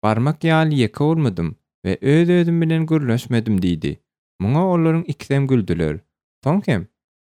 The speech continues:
"Geýt, şu wagt menden hoş gabara garaşyp, Ibrahimyň sabry ýetýän däldir" diýdi. Liýe öz ýanaklarynyň laplaýanyny duýdy. Oňa bu täzelik özüň aýtsan gowy bolar.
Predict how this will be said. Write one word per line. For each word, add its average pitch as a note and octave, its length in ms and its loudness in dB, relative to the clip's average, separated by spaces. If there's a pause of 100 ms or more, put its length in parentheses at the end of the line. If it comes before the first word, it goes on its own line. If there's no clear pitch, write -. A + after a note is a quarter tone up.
(120)
"Geýt, A2+ 240 2 (460)
şu - 100 -4
wagt F#3+ 280 0
menden C3+ 340 0
hoş E3 280 -4
gabara E3 300 0
garaşyp, G2+ 460 -2 (440)
Ibrahimyň G#2+ 580 0
sabry C#3 320 2 (100)
ýetýän C#3+ 400 -2
däldir" C3 380 0
diýdi. E2 320 -4 (520)
Liýe A#2+ 400 2 (300)
öz C#3 240 2
ýanaklarynyň E3 760 0
laplaýanyny A#2 680 0
duýdy. F#2+ 320 2 (680)
Oňa B2 260 0
bu G#3 60 -2
täzelik F3 540 0 (160)
özüň A#2 340 2
aýtsan C#3+ 300 0 (100)
gowy G2 200 0
bolar. A#2+ 280 2